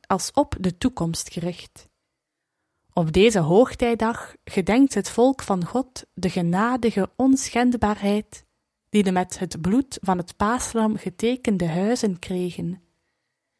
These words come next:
en de bevrijding uit de Egyptische slavernij.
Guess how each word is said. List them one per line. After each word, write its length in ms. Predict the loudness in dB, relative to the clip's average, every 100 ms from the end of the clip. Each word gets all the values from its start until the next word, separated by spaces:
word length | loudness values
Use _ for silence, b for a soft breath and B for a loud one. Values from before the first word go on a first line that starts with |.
| _ -2
en 340 | 6 6 6
de 100 | 4
bevrijding 760 | 2 0 2 4 4 2 0 0
uit 360 | 0 0 -2
de 60 | 0
Egyptische 640 | 0 2 0 -2 -4 -4 -4
slavernij. 800 | -6 -4 -2 -2 -4 -4 -6